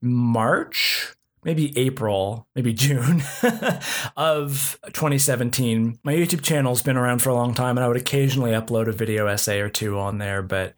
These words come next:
I finally decided that that's what I, like, I really wanted to focus on it and start churning shit out, because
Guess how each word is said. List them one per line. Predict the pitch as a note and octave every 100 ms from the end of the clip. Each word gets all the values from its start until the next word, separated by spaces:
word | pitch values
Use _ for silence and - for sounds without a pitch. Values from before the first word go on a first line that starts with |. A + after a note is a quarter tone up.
| - - -
I | -
finally | C3+ G3+ A3+ G#3
decided | E3+ - F3 D#3+ D#3
that | C#3+ C#3
that's | D3 C#3+ - - _
what | C#3 D3
I, | C#3+ C3+
like, | C3 C3+
I |
really | C#3 D3 D3+
wanted | C#3+ C3 A#2+
to |
focus | A2+ C3 C3+ D#3 D#3+
on | D#3+
it | F3 E3+ C#3+
and | C3 C3+ B2
start | - C3+ B2 A#2 _
churning | - C3+ B2+
shit | A2+ -
out, | A2+ A2 A2+ -
because | A2+ A#2 G#2+ G#2+ G#2+ -